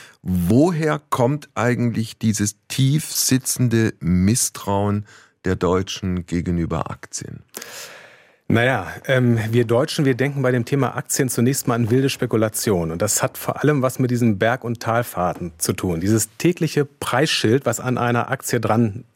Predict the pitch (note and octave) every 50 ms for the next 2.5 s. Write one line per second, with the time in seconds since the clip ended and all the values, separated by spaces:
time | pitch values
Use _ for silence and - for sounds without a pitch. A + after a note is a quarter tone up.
0 | _ _ - - - - F#2+ D#2+ E2 - - - - - _ - G2+ - - A#2
1 | A#2+ A2+ G#2+ - A#2 A2+ G2+ G#2+ A2 A2 A#2 A#2+ C#3+ E3+ - A#2+ G#2+ - - -
2 | - - F2+ F2 - - - F2+ F2 -